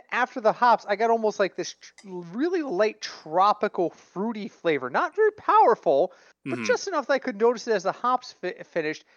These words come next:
Speaker 1: And then it dried out.
Speaker 2: Hmm. Interesting.
Speaker 1: The best way I could describe it in, in analogies I like to, as I like
Speaker 2: <laughs>
Speaker 1: to do,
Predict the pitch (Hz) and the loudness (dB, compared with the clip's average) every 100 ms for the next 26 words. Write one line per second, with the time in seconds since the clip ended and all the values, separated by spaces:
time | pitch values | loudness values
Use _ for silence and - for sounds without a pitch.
0 | _ _ 208 202 262 254 170 156 175 175 | _ _ -6 -2 -2 -2 -6 0 4 6
1 | 156 117 - _ _ _ _ _ 233 165 | 4 0 -2 _ _ _ _ _ -6 -6
2 | - _ _ _ _ 247 - - 202 262 | -6 _ _ _ _ -14 -10 -4 -2 -2
3 | 240 277 - 320 302 233 240 202 - 226 | 0 0 -2 -4 -2 -2 -6 -8 -6 0
4 | 202 175 170 160 - 185 151 160 175 196 | 0 0 -4 -8 -10 -8 -4 -2 0 2
5 | 190 165 160 170 156 156 156 - 143 135 | 0 -2 -6 -2 -2 0 -2 -4 -8 -8
6 | 123 - _ _ _ - 147 143 139 - | -8 -16 _ _ _ -10 -2 2 0 -2
7 | 135 202 147 | -2 0 0